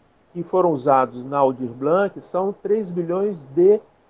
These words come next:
orçamento extraordinário, ou seja, de fato, Bolsonaro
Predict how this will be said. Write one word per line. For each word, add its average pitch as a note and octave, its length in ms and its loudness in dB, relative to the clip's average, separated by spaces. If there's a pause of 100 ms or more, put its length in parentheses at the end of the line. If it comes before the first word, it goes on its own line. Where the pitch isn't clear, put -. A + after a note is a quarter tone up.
(1080)
orçamento F#3+ 880 2
extraordinário, F3+ 1040 0
ou D3+ 100 -8
seja, A#2+ 480 -8 (640)
de D#3+ 100 -12
fato, F3 680 4 (680)
Bolsonaro D#3 920 0